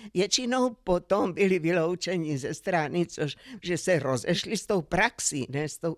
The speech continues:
ideologií nikdy, protože ta ideologie je velice jednoduchá, chceme spravedlivější svět, ano, ale dokonce mám dodnes kolegy, kteří se s touto základní tezí nerozešli natolik,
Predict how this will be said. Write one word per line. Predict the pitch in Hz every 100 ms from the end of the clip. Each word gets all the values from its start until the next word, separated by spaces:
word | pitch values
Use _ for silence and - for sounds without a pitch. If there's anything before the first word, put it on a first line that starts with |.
| -
ideologií | 151 151 180 151 175 160
nikdy, | 151 233 247 180 127 120 - - 302 -
protože | 151 156
ta | 147 151
ideologie | 165 151 156 170 151
je | 180
velice | 151 160 170 -
jednoduchá, | 185 196 254 254 139 - 147
chceme | 120 - 147 139
spravedlivější | - 156 135 143 147 131 139 143 - 170
svět, | - 185 185 143 - _ -
ano, | 131 139 208 - - - -
ale | 156 139
dokonce | 147 185 269 247 208
mám | 208 208 185
dodnes | 143 175 180 180 220 -
kolegy, | 208 196 165 208
kteří | - 175 165
se | 175 208 - - -
s | -
touto | 196 185 202
základní | 151 156 175 196 196 - 214 202
tezí | 160 170 175 190 165 175 _ _ _
nerozešli | 160 151 - 180 170 - 196 - 226 254
natolik, | 208 170 156 - 143 143 135 135 156 208